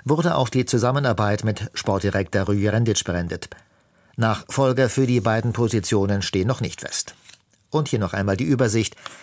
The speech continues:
Im Hamburger Hauptbahnhof hat eine Frau mindestens siebzehn Menschen mit einem Messer zum Teil schwer verletzt. Die Universität Harvard hat sich vor Gericht erfolgreich gegen den von der Trump-Regierung verhängten Aufnahmestopp für ausländische Studenten gewehrt.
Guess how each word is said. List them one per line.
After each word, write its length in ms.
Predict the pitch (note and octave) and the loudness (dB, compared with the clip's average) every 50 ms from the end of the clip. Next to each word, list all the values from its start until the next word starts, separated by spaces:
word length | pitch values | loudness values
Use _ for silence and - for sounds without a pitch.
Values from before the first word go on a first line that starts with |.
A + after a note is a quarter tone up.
| - - | -20 -6
Im 160 | - D3+ B2 C3 | -2 0 2 2
Hamburger 340 | E3 E3 F3 F3+ F3 C#3+ | 4 4 4 4 4 4
Hauptbahnhof 440 | C3 B2 - - A#2+ A2 A2+ A#2+ A#2 | 2 2 2 0 0 2 2 2 2
hat 160 | C3+ C#3 - | 0 0 0
eine 180 | A2+ A2 G#2+ G#2+ | 0 2 2 0
Frau 300 | - - G#2 A2 A#2 A#2 | 0 0 0 2 2 2
mindestens 520 | A2+ A2+ A#2+ B2+ A#2+ A2 - A#2+ A2 G#2+ | 2 2 2 0 0 0 0 0 0 0
siebzehn 540 | - - C3 G2+ A2 C#3+ D3 - - C#3+ B2+ | 0 0 0 0 0 0 0 0 0 0 0
Menschen 340 | A#2 G#2+ G2 F2+ - - G2 | 2 0 0 -2 -2 -2 -2
mit 120 | F#2+ F2 | -2 -2
einem 180 | F#2+ G2 G2 G2+ | 0 0 0 0
Messer 320 | G#2+ A2+ A#2 - B2 A2+ | 0 0 0 0 0 -2
zum 140 | - B2 A#2 | -2 -2 -2
Teil 220 | A2 A2 G#2 G#2 - | 0 0 0 0 -2
schwer 200 | - G#2 F2+ F2+ | -2 -2 -2 -2
verletzt. 460 | - A2 G#2 A2 G#2 - - - - _ _ - - _ _ _ _ _ _ _ _ _ - - - - | -2 -2 -2 0 -2 -2 -4 -6 -8 _ _ -20 -20 _ _ _ _ _ _ _ _ _ -20 -20 -10 -8
Die 100 | D#2+ D#2+ | -6 -2
Universität 680 | - B2 A#2 B2 A#2 A#2+ A2+ G#2+ A#2+ G#2+ G#2+ G#2+ G2+ | 0 2 2 2 4 2 2 2 0 0 0 -2 0
Harvard 460 | G#2+ A2+ A2+ A2+ A#2+ C3+ C3 - - | 0 0 2 2 2 0 0 -2 -4
hat 220 | - G#2 A2+ A2+ - | -4 -2 -2 0 0
sich 180 | - A#2+ - | -2 -2 0
vor 160 | - D#3 D3+ C#3+ | 0 0 0 0
Gericht 380 | C#3 A#2+ A#2 B2+ C#3 - - | 0 0 0 0 0 -2 -4
erfolgreich 680 | - D3 - - F3 E3 - - G#2 G2+ G2+ F2+ - - - - - - _ _ - | -6 -6 -2 -2 -2 -2 0 0 0 0 0 -2 -4 -8 -16 -20 -20 -20 _ _ -4
gegen 240 | G#2 G#2 - A2 G2+ | -4 -2 0 0 0
den 180 | G#2+ A2 A2 | 2 0 0
von 180 | G#2+ - A2+ A2 | 0 0 0 2
der 140 | A2+ G#2+ G#2 | 2 2 2
Trump-Regierung 680 | - C3 C#3+ C3+ C3 C3 B2 - A#2+ B2+ A#2 B2 A#2 | 0 0 -2 0 -2 -2 -2 0 0 0 0 0 0
verhängten 460 | - - G2+ G#2 A2 A2 - C3+ B2 | 0 0 0 0 -2 -2 -2 -4 -4
Aufnahmestopp 840 | - - A#2+ B2 A#2+ - B2 A2+ A2 A2 G#2 - - A2 G#2 - - | -2 0 0 0 0 0 0 0 2 0 -2 0 0 -2 -2 -2 -4
für 320 | - - - G2+ G2+ - - | -8 -4 -2 -2 -2 -2 -2
ausländische 680 | G2 G2+ - - G2 F#2 G2 G2 F#2 - - - - - - | -2 -2 0 -2 -2 -2 -2 -2 -2 -2 -4 -4 -6 -6 -8
Studenten 520 | - - C#3 A#2 A2 G2 F2 E2 - F#2+ | -4 -2 -2 0 0 0 -2 -4 -4 -4
gewehrt. 380 | F2+ E2 E2+ E2 D2 D2 - | -4 -2 -2 -4 -4 -6 -8